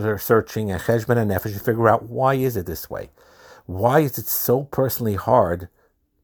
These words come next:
to want to receive bracha from your husband? And now, like I said, it could be sometimes the husband is unable to give.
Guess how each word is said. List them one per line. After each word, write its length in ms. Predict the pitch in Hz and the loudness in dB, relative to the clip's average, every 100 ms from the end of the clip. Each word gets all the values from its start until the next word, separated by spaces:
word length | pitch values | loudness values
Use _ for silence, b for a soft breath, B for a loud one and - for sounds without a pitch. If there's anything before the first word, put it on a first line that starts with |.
| _ | _
to 80 | - | -4
want 260 | 101 117 123 | 2 4 4
to 40 | |
receive 500 | 113 104 - 107 104 | 0 -2 -6 -6 -4
bracha 380 | 101 101 - 85 | 0 0 0 -6
from 220 | 90 87 | -6 -6
your 100 | 85 | -6
husband? 420 | 92 95 - - - b b b b b b b b b b b b _ _ _ _ _ _ | -4 -6 -8 -16 -18 b b b b b b b b b b b b _ _ _ _ _ _
And 640 | 131 110 107 107 107 98 - _ _ _ _ _ _ _ _ | 4 4 4 2 0 -2 -8 _ _ _ _ _ _ _ _
now, 80 | 101 | 4
like 160 | 113 131 | 6 6
I 80 | 131 | 2
said, 340 | - 202 - _ | 4 2 0 _
it 100 | - | -14
could 220 | - 127 117 | 2 2 2
be 160 | 127 | -2
sometimes 560 | 117 127 120 123 123 120 | 2 0 2 0 0 -2
the 80 | 101 | 0
husband 460 | 110 107 113 113 | 2 2 -2 -6
is 420 | 110 104 107 101 - | -4 -4 -4 -6 -6
unable 400 | 104 90 117 104 | -4 -4 -4 -4
to 100 | - | -6
give. 380 | 71 62 50 - | -6 -10 -12 -18